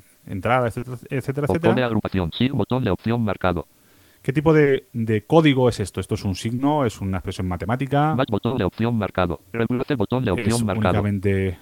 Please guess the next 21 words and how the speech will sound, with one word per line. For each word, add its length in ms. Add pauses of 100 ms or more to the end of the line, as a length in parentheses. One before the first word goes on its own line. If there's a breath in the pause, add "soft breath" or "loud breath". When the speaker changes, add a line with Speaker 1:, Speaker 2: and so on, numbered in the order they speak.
(160)
Speaker 1:
eh, 300
para 540
que 120
se 100
reemplace, 640
mm, 300 (1400 soft breath)
es 120
un, 220
únicamente 480
con, 200
con 420
opciones 380
de, 260
de 120
reemplazo. 640
Pues 180
lo 80
vamos 140
a 40
dejar 160
aquí, 280